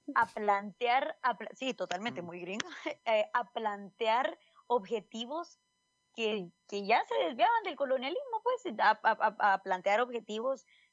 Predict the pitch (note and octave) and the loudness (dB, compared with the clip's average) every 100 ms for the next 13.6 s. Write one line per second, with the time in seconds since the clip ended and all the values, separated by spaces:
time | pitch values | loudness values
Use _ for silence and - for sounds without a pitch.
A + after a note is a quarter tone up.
0 | - G3+ G3 F#3 A3 A3+ A3 A3 A3 A#3 | -4 4 4 4 2 2 4 4 2 2
1 | A3 E3+ F3+ F#3 F#3+ F3+ F3+ F3+ F#3+ G3 | 2 2 2 2 2 -2 -2 -4 0 0
2 | G#3+ A3 A3 G3+ F3+ F3 F3+ F#3 F#3+ A3 | 0 -4 0 0 2 0 4 4 4 2
3 | A#3 A#3 - F3+ F#3+ F#3+ F#3+ C#3+ F3 E3+ | 2 0 0 6 8 8 6 0 -4 0
4 | E3+ G3+ C4+ G#3+ F#3+ F#3 - F3+ - F3+ | 0 0 0 0 2 -2 0 2 6 6
5 | F3 F#3 B3+ C#4+ C4 G#3+ F#3+ G3+ G#3 F3+ | 6 6 4 0 -6 -8 -6 -6 -6 -6
6 | - - - - - _ A#3 A#3 - A#3 | 0 0 -2 -20 -20 _ 2 2 4 2
7 | A3+ G#3+ A3 B3+ B3+ G#3 G#3+ A3+ C#4+ - | 2 2 2 2 0 -2 0 2 2 2
8 | _ _ _ _ - A3 G3 A3 B3+ C#4 | _ _ _ _ -4 -2 2 2 2 2
9 | D4 C#4 D#4 E4+ B3 A3+ A#3+ B3 A3 E3+ | 2 2 0 0 -4 -2 -4 -4 -6 -8
10 | G3 G#3+ A3+ A#3+ B3 A#3+ G3+ F#3+ B3 D4 | -4 0 0 4 4 4 0 0 0 0
11 | - - - F#3 A3 A3 D4 - - - | -2 -2 -2 -4 -2 4 4 4 -20 0
12 | D#4+ F#4 D#4+ B3 - F#3+ F#3+ E3+ E3+ _ | 2 2 0 0 2 0 2 -2 -4 _
13 | A3+ A3 C#4 - D#5 | -4 0 0 0 -6